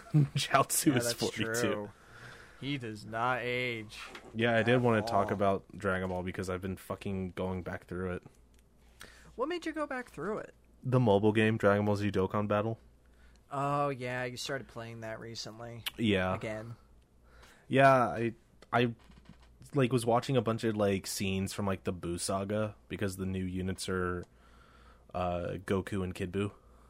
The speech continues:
Speaker 2: Mm-hmm.
Speaker 1: And I was just like, "Did I really enjoy the Buu saga that much?" And I don't think I did. I think I was just a stupid kid.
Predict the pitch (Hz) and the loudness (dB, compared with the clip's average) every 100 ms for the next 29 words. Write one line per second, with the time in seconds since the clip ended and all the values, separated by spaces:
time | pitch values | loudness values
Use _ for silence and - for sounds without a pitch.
0 | _ _ _ - _ _ - 143 123 113 | _ _ _ -20 _ _ -16 -12 -10 -12
1 | 120 127 - 127 139 143 165 151 131 - | -12 -14 -2 4 4 4 4 4 2 -4
2 | _ - 120 123 131 107 120 131 117 101 | _ -10 -2 2 2 6 6 6 4 4
3 | 110 107 92 87 87 95 101 110 117 123 | 4 2 -2 -4 -2 -4 -2 2 2 2
4 | 135 - - - - - - - - - | -2 -4 -16 -20 -20 -20 -20 -20 -20 -20
5 | - 107 110 104 107 - 110 131 - 143 | -12 -2 2 2 0 2 4 4 2 2
6 | 131 101 95 98 127 - - _ _ - | 2 2 0 0 0 -4 -18 _ _ -20
7 | _ _ - 107 117 110 - 110 107 - | _ _ -4 -2 2 2 0 -4 -6 -6
8 | 101 101 107 - 95 123 | -4 -2 -4 -4 -4 -4